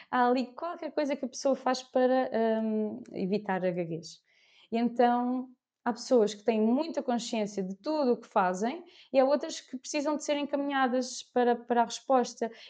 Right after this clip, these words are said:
e depois pensam, "Ah, eu também faço isto, ah,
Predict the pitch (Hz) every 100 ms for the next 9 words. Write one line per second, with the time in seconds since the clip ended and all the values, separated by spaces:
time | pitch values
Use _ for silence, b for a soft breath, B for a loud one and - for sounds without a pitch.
0 | - 220 - 226 226 226 226 220 - _
1 | 226 214 - - - - - 262 - 240
2 | 240 277 - 311 311 - - - -